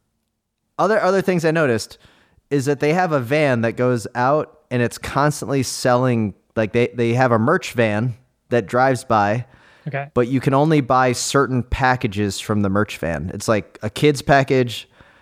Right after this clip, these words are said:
Speaker 1: a, um, uh, you know, an old man package, which is like a polo shirt and
Speaker 2: Uh-huh.
Speaker 1: an ill-fitting hat.
Speaker 2: Love
Speaker 1: And
Speaker 2: it.
Speaker 1: then they had, like, a, um, a, you know, a, the, a woman's patch-, pa-,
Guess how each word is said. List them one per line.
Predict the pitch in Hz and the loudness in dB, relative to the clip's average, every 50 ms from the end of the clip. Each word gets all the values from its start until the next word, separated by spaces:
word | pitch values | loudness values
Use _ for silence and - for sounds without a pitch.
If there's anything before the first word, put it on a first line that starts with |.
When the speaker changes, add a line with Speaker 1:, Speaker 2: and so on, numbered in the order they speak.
| _ _ _ _ _ _ _ | _ _ _ _ _ _ _
Speaker 1:
a, | 110 113 110 107 107 104 101 - - | 0 2 2 2 2 0 -2 -2 -4
um, | - 107 101 95 92 92 92 85 92 92 85 - - _ _ _ _ _ _ _ _ _ _ _ _ _ 127 | -4 -2 -2 0 0 -2 -2 -2 -4 -6 -6 -8 -12 _ _ _ _ _ _ _ _ _ _ _ _ _ -6
uh, | 110 104 98 | -4 -2 -2
you | 98 92 127 110 | -2 -4 -4 -4
know, | 107 101 101 | -2 -2 -4
an | 98 - - | -4 -6 -2
old | - 123 123 123 113 | 2 2 2 2 2
man | 113 113 113 117 120 123 123 120 | 2 2 2 4 4 2 2 0
package, | - - 131 123 127 127 135 131 131 127 107 | 0 2 4 4 4 4 2 0 0 0 -2
which | 107 101 92 | -4 -6 -4
is | 92 98 | -2 -4
like | 101 92 | -2 -2
a | 92 87 | -4 -2
polo | - 117 110 110 113 110 107 | -2 0 2 2 2 2 0
shirt | 104 - - 113 117 117 - - - - _ - | 0 0 2 2 2 2 0 -4 -12 -20 _ -6
and | 104 107 101 98 98 92 | -4 -2 -2 0 0 0
Speaker 2:
Uh-huh. | 95 - - 95 | -2 -2 -4 -4
Speaker 1:
an | 92 98 | -2 -2
ill-fitting | 101 104 98 - 107 104 104 101 98 | -2 -2 -2 -2 -4 -2 -2 -2 -2
hat. | 101 107 104 110 - - _ _ _ - - - - _ - | -2 -2 -2 -2 -4 -4 _ _ _ -20 -20 -20 -20 _ -6
Speaker 2:
Love | 139 127 | -2 0
Speaker 1:
And | 110 104 | 2 2
Speaker 2:
it. | 110 | 2
Speaker 1:
then | 107 101 101 | 2 2 2
they | 101 101 98 | 0 0 0
had, | 101 107 98 98 95 90 | 0 0 0 0 0 0
like, | 98 101 98 - | -2 -2 -2 -2
a, | 107 95 92 92 73 90 104 95 90 90 87 | -2 -2 -2 -2 -2 -2 -2 -2 -2 -4 -4
um, | 92 87 - - | -6 -8 -8 -4
a, | 113 120 104 98 98 - _ _ _ _ _ _ - | -4 -2 -2 -2 -6 -8 _ _ _ _ _ _ -6
you | 120 117 | -4 -2
know, | 104 101 95 92 | 0 0 0 -2
a, | 90 | -4
the, | - - - 82 87 92 85 90 71 80 | -6 -8 -14 -12 -8 -6 -6 -4 -4 -4
a | 110 | -4
woman's | 104 107 107 104 107 98 95 95 92 | 0 0 2 2 2 0 0 -2 -2
patch-, | - - 104 92 92 - 98 90 87 87 - - - | 0 0 0 0 0 0 -2 -2 -2 -4 -6 -6 -2
pa-, | 107 101 92 87 | -2 0 0 -2